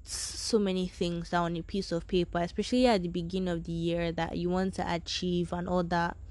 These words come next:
But it's just a piece of paper if you s-, don't, like, stop talking and start doing. When you start checking off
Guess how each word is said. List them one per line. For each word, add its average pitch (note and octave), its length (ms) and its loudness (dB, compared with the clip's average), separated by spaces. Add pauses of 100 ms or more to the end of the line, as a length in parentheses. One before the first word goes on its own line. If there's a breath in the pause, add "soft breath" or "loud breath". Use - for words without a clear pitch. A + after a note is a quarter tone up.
(920 soft breath)
But A#3+ 840 8 (480)
it's C#4+ 240 8
just D4 480 6
a A#3+ 100 4
piece A#3 320 0
of G3+ 280 2
paper F#3+ 600 4 (540 soft breath)
if A#3+ 260 4
you A#3 100 8
s-, - 260 -2
don't, C4 480 4
like, F#3+ 260 0
stop - 460 2
talking G3+ 500 2
and E3+ 180 0
start F3+ 460 2
doing. E3+ 460 0 (1300)
When B3 180 8
you C4 100 6
start - 680 6 (120)
checking A3 420 0
off G3 180 0